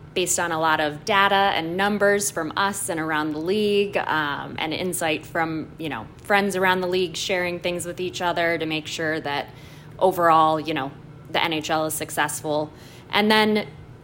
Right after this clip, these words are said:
and then we just react to things that are happening here locally and things that people are liking and wanting and talking about, um, or tweeting about. Um, and we just try and bring the fans a, a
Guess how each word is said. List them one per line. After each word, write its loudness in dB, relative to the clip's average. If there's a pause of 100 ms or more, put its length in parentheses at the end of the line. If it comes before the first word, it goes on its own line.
(380)
and 2
then 4
we 2
just 0
react 2
to 2
things 2
that 2
are 4
happening 0
here 0
locally 0
and -4
things -6
that -6
people -4
are 0
liking -2
and -4
wanting -2
and -6
talking -4
about, 2
um, -6 (120)
or -4
tweeting 0
about. 2 (100)
Um, -2 (680)
and 2
we -2
just -4
try 4
and -2
bring -2
the -4
fans -2
a, -2
a -2